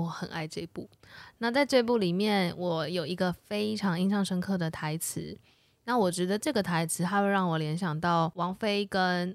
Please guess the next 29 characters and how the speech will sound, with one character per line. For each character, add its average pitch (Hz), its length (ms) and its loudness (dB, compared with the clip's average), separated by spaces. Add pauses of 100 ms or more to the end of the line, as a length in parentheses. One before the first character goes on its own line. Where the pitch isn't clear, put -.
(140)
梁 170 160 -2
朝 180 160 0
伟 175 120 2
他 156 140 -4
们 170 140 -2
这 165 180 -6
一 147 80 -8
对， 165 420 -6
他 - 140 -10
们 170 340 -4 (520)
分 226 280 -2
别 147 400 -4
可 165 140 -4
能 151 180 -6
在 175 240 -4
遇 180 120 -4
到 170 160 -2
对 165 180 -4
方 160 220 -6
之 165 140 -8
后， 165 260 -6
开 196 200 -6
始 196 160 -10
产 165 240 -12
生 180 160 -8
了 170 140 -8
一 170 80 -8
些 160 220 -10
变 175 200 -10